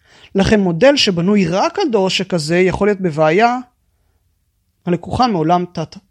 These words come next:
התאמה. לאמיתו של דבר, בכל מקרה יהושע עצמו לא התאים במאת האחוזים מכלל עם ישראל.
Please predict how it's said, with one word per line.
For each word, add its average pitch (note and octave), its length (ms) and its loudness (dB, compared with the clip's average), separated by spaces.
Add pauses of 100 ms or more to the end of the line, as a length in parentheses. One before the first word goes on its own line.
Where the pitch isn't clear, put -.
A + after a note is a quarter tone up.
(140)
התאמה. D#3 380 -14 (1080)
לאמיתו C4 360 2
של D4+ 160 -2
דבר, F3 300 2
בכל F#3 280 0
מקרה A3 220 -4
יהושע F3+ 400 -2
עצמו A3 320 -2
לא A3 200 2
התאים G3+ 400 -4
במאת E3+ 440 -4
האחוזים F#3+ 440 -2
מכלל E3+ 320 0
עם E3 100 -2
ישראל. G#3+ 320 -6